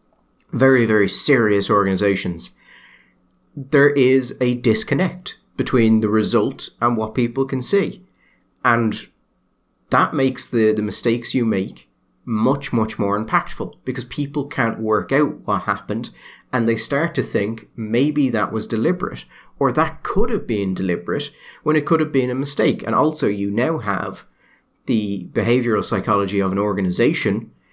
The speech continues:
particularly with very respectable people, Michael, and not speaking about these people in general, but just organizations like that tend to put a high priority on protecting their reputation,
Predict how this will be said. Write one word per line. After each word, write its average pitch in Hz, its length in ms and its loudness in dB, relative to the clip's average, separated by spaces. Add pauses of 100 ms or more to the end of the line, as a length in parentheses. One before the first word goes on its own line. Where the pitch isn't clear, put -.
(320)
particularly - 640 -2
with 107 300 0
very 110 440 0
respectable 101 600 -2
people, 156 340 0
Michael, 135 480 -2 (580)
and 123 160 2
not 156 200 4
speaking 139 280 0
about 117 220 2
these 117 160 0
people 107 300 -2
in 98 100 0
general, 117 380 0
but 143 160 -4
just - 240 -6
organizations 160 680 0
like 165 240 2
that 107 240 -2 (280)
tend 175 320 4
to 180 80 -2
put 156 260 0 (120)
a - 40 0
high 135 400 2
priority 113 640 0
on 107 200 0
protecting 110 560 -2
their 101 120 -2
reputation, 110 960 0